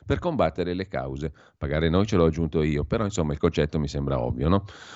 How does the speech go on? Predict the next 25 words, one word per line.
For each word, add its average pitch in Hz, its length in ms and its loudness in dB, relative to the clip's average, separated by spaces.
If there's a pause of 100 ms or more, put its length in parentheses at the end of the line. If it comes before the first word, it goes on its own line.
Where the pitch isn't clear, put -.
(200)
"Ovviamente 123 580 6
le 90 160 6
cause 82 420 2
sono 80 320 -2
umane. 69 600 -4
Monito 117 580 2
anche 92 300 -4
per 76 180 0
la 76 80 -2
commissione 80 480 0
parlamentare 71 580 -2
di 73 120 -2
inchiesta 60 500 -6
sulla 64 280 0
pandemia. 76 720 4
Non 92 260 2
si 90 160 0
sostituisca 82 760 0
ai 73 60 2
magistrati, 69 840 -2
non 71 180 -6
abbiano 95 400 -2
l'ardire 80 640 -4
i 76 100 -2
parlamentari 78 960 -2